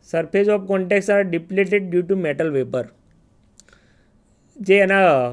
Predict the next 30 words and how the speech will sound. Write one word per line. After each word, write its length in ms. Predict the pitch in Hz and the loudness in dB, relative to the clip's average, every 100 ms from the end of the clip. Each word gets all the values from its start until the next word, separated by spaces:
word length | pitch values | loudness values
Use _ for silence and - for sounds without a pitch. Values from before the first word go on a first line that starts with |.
| 127 _ - | -8 _ -12
મેટલ 400 | 208 160 165 208 | -4 -2 2 2
વેપરના 460 | 202 190 190 202 202 | 4 2 2 2 2
કારણે 320 | 202 202 202 | 2 0 2
એના 220 | 202 202 | 0 -2
સરફેસના 640 | 190 170 160 185 185 196 196 | -2 -2 -2 0 -2 -2 -4
કોન્ટેક્ટ 580 | 190 196 196 226 202 | 0 0 2 4 2
છે, 300 | - 165 117 113 | 2 -2 -2 -6
ડિપ્લેટ 440 | 165 185 208 170 | -6 -4 -2 -2
એટલે 200 | 135 151 | -2 -4
ખલાસ 460 | - 196 208 208 196 | -2 2 6 6 4
થઈ 140 | 165 | -2
જાય 180 | 135 127 | 0 -2
છે, 100 | 131 | 0
ઘસાઈ 360 | 151 170 190 175 | 0 2 2 4
જાય 200 | 139 120 | 2 0
છે. 200 | 123 110 _ _ _ _ _ _ _ _ _ _ _ _ _ _ _ _ | -6 -12 _ _ _ _ _ _ _ _ _ _ _ _ _ _ _ _
હાઈ 180 | 151 175 | 0 0
કોસ્ટ 420 | 196 214 226 - | 4 4 4 2
અને 380 | 294 220 180 214 | -10 -4 2 2
એની 460 | 214 196 180 180 190 | 2 2 0 0 2
જે 460 | 190 175 143 135 | 4 4 4 2
સાઇઝ 520 | 127 165 175 214 214 226 | 0 2 4 4 2 4
છે 260 | 190 117 - _ _ _ _ - | 4 2 -6 _ _ _ _ -2
હાઈ 140 | 165 | 2
વોલ્ટેજ 400 | 185 185 180 180 | 4 4 2 -2
માટે 340 | 170 156 196 - _ | -2 -4 -4 -8 _
એ 40 | 165 | -2
વધારે 360 | 170 170 170 | 2 6 6
હોય 200 | 135 117 | 4 0
છે. 160 | 113 | -4